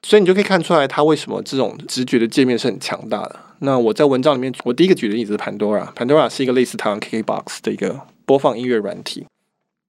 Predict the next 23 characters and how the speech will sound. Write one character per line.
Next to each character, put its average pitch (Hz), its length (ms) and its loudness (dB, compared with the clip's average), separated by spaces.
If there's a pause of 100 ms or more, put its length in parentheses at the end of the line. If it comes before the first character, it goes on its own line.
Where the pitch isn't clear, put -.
(120)
那 165 80 2
Pandora 135 340 2
最 135 160 -2
近 131 140 -4
宣 127 240 0
布 120 160 -2
说， 110 260 -2
他 - 160 -10
们 113 80 -2
要 107 80 0
在 104 220 0
App 117 240 -2
里 101 80 -14
面 104 280 -12
增 151 200 2
加 143 180 0
智 131 220 -6
慧 120 160 0
助 107 220 -4
理 92 100 -4
的 - 80 -8
功 101 260 -4
能。 92 100 -6